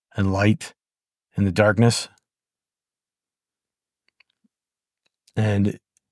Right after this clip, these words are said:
yes, in this life, you may think y-, it's necessary and it's, it's going to be the fact where you're, you're gonna have both.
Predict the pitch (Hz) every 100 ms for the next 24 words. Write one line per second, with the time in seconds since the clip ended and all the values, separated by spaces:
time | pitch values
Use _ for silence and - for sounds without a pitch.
0 | _ _ 117 120 117 120 - - _ _
1 | _ _ _ _ 135 120 113 - 113 104
2 | 101 117 110 113 117 123 113 98 - _
3 | _ _ 143 147 151 147 - 135 139 -
4 | - 147 139 131 131 120 120 120 113 -
5 | 127 110 - 127 131 123 117 117 110 104
6 | - - - - 110 117 113 110 107 -
7 | _ 110 101 123 113 90 101 - 92 80
8 | - -